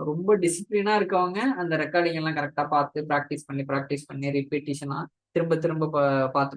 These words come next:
பார்த்து எக்ஸிக்யூட் பண்ணிடுவாங்க. அதனால கிளாஸ் என்ன டைமோ அந்த டைம்ல கரெக்டா அட்டெண்ட் பண்ணி பிராக்டிஸ் பண்ணி பாருங்க. பிராக்டிஸ் பண்ணிட்டீங்கன்னா எனக்கு மெசேஜ் அனுப்புங்க WhatsApp-ல, இந்த மாதிரி "பிராக்டிஸ் டன்" அப்படின்னு சொல்லி. Uh, hope I deliver the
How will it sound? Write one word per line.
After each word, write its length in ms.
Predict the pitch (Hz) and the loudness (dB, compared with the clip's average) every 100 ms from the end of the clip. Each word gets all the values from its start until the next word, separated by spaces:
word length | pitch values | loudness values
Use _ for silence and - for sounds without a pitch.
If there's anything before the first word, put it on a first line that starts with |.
| 139 | -4
பார்த்து 240 | 135 185 190 - 147 | -4 -4 -8 -6 -6
எக்ஸிக்யூட் 340 | 156 170 160 | -2 -2 -2
பண்ணிடுவாங்க. 400 | 143 135 131 120 143 226 _ _ _ _ _ 147 | -4 -2 -2 -2 -6 -10 _ _ _ _ _ -6
அதனால 340 | 143 151 180 - | -4 0 -2 -2
கிளாஸ் 320 | 156 175 226 190 | 0 2 2 0
என்ன 120 | 175 190 175 | -4 -2 0
டைமோ 260 | 165 170 208 | 0 0 -2
அந்த 120 | 175 156 151 | -2 -2 -2
டைம்ல 220 | 160 175 151 | -2 -2 -2
கரெக்டா 340 | 147 147 185 165 | -4 -2 0 0
அட்டெண்ட் 260 | - 156 143 | 0 -4 0
பண்ணி 240 | 139 170 269 - _ _ - | 0 0 -2 -4 _ _ 0
பிராக்டிஸ் 420 | 180 214 - 226 - | 0 2 -2 -2 -2
பண்ணி 160 | 151 139 | -6 0
பாருங்க. 280 | 131 123 123 - - | 0 0 -6 -8 -6
பிராக்டிஸ் 360 | 151 196 - | -2 -2 -4
பண்ணிட்டீங்கன்னா 520 | 165 160 160 160 180 220 | -6 -6 -6 -6 -6 -6
எனக்கு 220 | 151 190 240 143 | -6 -6 -8 -2
மெசேஜ் 340 | 139 175 160 | 0 4 2
அனுப்புங்க 300 | 139 139 135 127 | 2 -2 -2 -2
WhatsApp-ல, 400 | 131 - 123 139 - | -4 -4 -6 -6 -10
இந்த 120 | - | -8
மாதிரி 140 | 139 139 139 | -4 -4 -2
"பிராக்டிஸ் 360 | 131 - 139 - | -4 -4 -8 -6
டன்" 140 | 127 127 | -6 -4
அப்படின்னு 260 | 131 123 127 | -4 -6 -8
சொல்லி. 180 | 123 123 - _ _ _ _ _ _ _ _ _ _ _ _ _ _ - 139 | -8 -8 -10 _ _ _ _ _ _ _ _ _ _ _ _ _ _ -10 -6
Uh, 260 | - - - _ _ _ _ _ _ _ _ _ | -6 -6 -10 _ _ _ _ _ _ _ _ _
hope 180 | 175 185 - 139 | 0 0 -2 -2
I 100 | 139 143 | 2 4
deliver 320 | 143 151 147 | 6 6 4
the 60 | 143 | 4